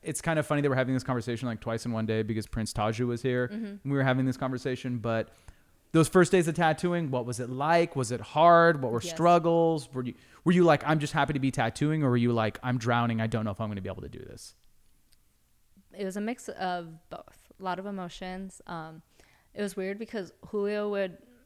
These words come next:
Speaker 2: at first, he would kind of, like, step away and, like, not be over my shoulder and, like, shadowing me. So he kind of, like, would let me figure it out. But then when he would come back, it was like, I was sweating and I was shaking, and he'd be like, "No,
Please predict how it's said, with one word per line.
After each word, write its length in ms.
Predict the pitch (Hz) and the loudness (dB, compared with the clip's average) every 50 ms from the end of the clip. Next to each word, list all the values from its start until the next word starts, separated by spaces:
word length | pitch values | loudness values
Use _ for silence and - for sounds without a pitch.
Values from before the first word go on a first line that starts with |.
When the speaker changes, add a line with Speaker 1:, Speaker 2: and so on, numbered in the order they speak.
| _ _ - | _ _ -4
Speaker 2:
at 140 | 208 208 - | -4 -4 -4
first, 460 | - - 214 202 208 233 233 - - | -8 -6 -4 -4 -4 -4 -6 -10 -12
he 120 | - 233 | -8 -6
would 140 | 220 208 208 | -6 -6 -6
kind 180 | - 240 220 220 | -6 -6 -6 -4
of, 60 | 220 | -4
like, 160 | 226 214 - | -6 -8 -8
step 280 | - - - 233 226 - | -12 -8 -6 -6 -6 -6
away 380 | 233 233 240 240 240 240 233 | -6 -8 -6 -8 -8 -8 -10
and, 180 | 233 226 220 202 | -10 -12 -12 -10
like, 200 | 175 165 170 - | -10 -10 -10 -10
not 340 | 185 185 180 180 190 185 - - - _ _ _ _ _ _ _ _ | -10 -8 -6 -6 -8 -8 -10 -16 -20 _ _ _ _ _ _ _ _
be 160 | - 202 202 | -8 -4 -4
over 180 | 196 196 190 202 | -4 -2 -4 -6
my 140 | 202 196 190 | -6 -8 -10
shoulder 380 | - - 196 190 190 196 196 196 | -10 -10 -10 -10 -8 -8 -8 -8
and, 120 | 190 190 | -8 -8
like, 140 | 175 170 - | -10 -12 -14
shadowing 440 | - - 190 170 170 185 190 196 202 | -12 -10 -8 -8 -6 -8 -8 -8 -8
me. 160 | 214 220 214 | -10 -10 -10
So 180 | 208 - 180 175 | -10 -10 -10 -10
he 120 | 175 175 | -8 -10
kind 220 | 170 - 185 165 165 | -12 -12 -12 -12 -12
of, 60 | 165 | -12
like, 220 | 170 170 170 - | -14 -14 -12 -12
would 100 | 196 190 | -12 -10
let 180 | 175 185 180 - | -8 -8 -10 -8
me 100 | 196 208 | -10 -12
figure 240 | 202 - 233 233 240 | -10 -8 -8 -6 -4
it 20 | 254 | -4
out. 180 | 269 277 - - - - - _ _ _ | -4 -6 -6 -12 -18 -20 -20 _ _ _
But 140 | 185 - | -20 -16
then 160 | - 190 190 190 | -16 -16 -14 -14
when 140 | 185 180 | -16 -16
he 160 | 147 170 165 165 | -16 -18 -18 -14
would 320 | 165 170 214 262 285 269 | -8 -4 -2 -2 -2 -4
come 200 | - - 190 196 | -8 -8 -8 -8
back, 400 | 196 185 170 165 170 175 175 - - | -8 -10 -10 -8 -10 -10 -12 -12 -14
it 60 | - | -12
was 200 | 180 180 175 - | -12 -12 -12 -12
like, 220 | - 165 156 - - - | -12 -12 -12 -14 -16 -20
I 20 | |
was 100 | - - | -20 -20
sweating 440 | - - - 190 185 180 190 185 180 | -20 -10 -8 -6 -6 -6 -6 -8 -10
and 80 | 175 165 | -10 -12
I 60 | 156 | -14
was 100 | 156 - | -14 -16
shaking, 400 | - - 175 175 170 - 185 180 | -10 -10 -10 -10 -10 -10 -12 -12
and 80 | 170 175 | -10 -10
he'd 100 | 180 170 | -10 -10
be 60 | 185 | -12
like, 140 | 175 170 - | -12 -12 -12
"No, 80 | 277 | -12